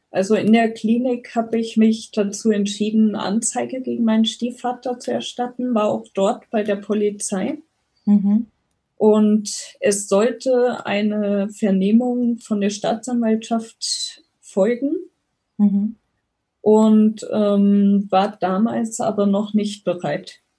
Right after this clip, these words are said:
Speaker 1: War zu instabil und hab mich dann doch dagegen entschieden. Und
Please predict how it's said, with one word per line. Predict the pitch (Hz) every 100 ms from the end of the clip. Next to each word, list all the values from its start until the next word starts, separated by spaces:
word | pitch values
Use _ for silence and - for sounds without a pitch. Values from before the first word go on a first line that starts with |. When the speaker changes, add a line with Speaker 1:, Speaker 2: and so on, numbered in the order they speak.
| _ -
Speaker 1:
War | 202 202
zu | -
instabil | 185 220 240 - 240 220 233
und | 208 214 -
hab | 208 -
mich | 208 -
dann | 208
doch | 208 220 -
dagegen | 247 247 240 240
entschieden. | 240 226 226 - 233 247 262 254 _ _ _ _ _ _ _ _ _ -
Und | 208 214 208 214 208 - -